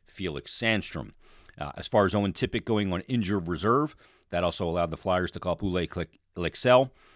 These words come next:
uh, who got a much more prominent role in last night's game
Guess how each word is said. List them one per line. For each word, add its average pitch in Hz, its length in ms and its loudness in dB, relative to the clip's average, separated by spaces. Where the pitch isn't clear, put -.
uh, 85 280 -4
who 101 60 -4
got 98 300 2
a 95 60 -8
much 120 240 0
more 185 100 -4
prominent 147 560 0
role 71 320 -4
in 101 140 0
last 101 380 2
night's 92 240 -4
game 80 320 -4